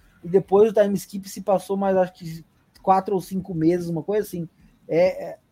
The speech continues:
o espaço total, acho que dá em torno de três anos e meio, é, é algo assim. Teve um pessoal que fez as contas uma época, mas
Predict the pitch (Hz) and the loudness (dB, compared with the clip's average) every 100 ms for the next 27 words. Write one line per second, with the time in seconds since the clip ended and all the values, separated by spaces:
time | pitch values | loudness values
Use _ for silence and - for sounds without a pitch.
0 | _ 165 160 - 208 226 220 254 240 214 | _ -6 -4 2 2 2 0 2 2 4
1 | 214 233 202 208 202 214 208 185 208 190 | 4 2 0 -4 0 -2 -2 -2 0 0
2 | 214 202 190 160 156 196 202 185 170 175 | -4 -4 -4 -2 2 2 2 4 4 2
3 | - 165 175 196 196 196 196 - 165 156 | 0 0 2 0 -4 -8 -8 -8 -10 -12
4 | _ _ _ _ - 196 196 202 208 190 | _ _ _ _ -4 -2 0 -2 -2 -2
5 | 185 214 226 208 - 196 190 180 160 170 | 2 2 2 -2 0 0 2 0 -4 -2
6 | 156 147 139 143 139 139 139 139 - - | 0 0 -2 -8 -8 -4 -6 -6 -12 -20